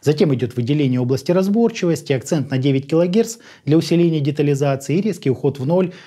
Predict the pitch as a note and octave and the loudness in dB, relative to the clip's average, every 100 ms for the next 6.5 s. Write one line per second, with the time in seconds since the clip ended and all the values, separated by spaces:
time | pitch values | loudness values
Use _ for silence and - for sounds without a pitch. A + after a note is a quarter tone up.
0 | - _ E3 E3 C3+ - C3 C#3 C#3+ - | -20 _ 2 2 -2 -2 0 0 -2 -8
1 | A#2 C3 C3+ B2 A#2 G#2 - - - - | -2 0 2 0 -2 -6 -20 -20 -20 -2
2 | D3+ G#3 G#3 D#3+ D3+ D3 F3+ E3+ C4 A#3 | 2 4 4 2 0 -2 -6 -2 0 2
3 | G3 F#3 F3+ F3 F3 - C3+ C#3+ D#3+ E3+ | 2 0 -2 -2 -2 -4 -6 -4 -4 -2
4 | F#3+ F3 B2 F#3 E3+ E3 A#2+ A2+ C#3 C#3 | -2 -2 -4 0 0 0 -4 -2 -2 2
5 | C#3+ B2 C#3 D#3 G3+ D#3 A#2+ G#2+ A#2 A#2+ | 2 0 -2 0 0 0 -2 -4 -2 0
6 | E3 E3+ B2 B2+ | -2 -2 -6 -6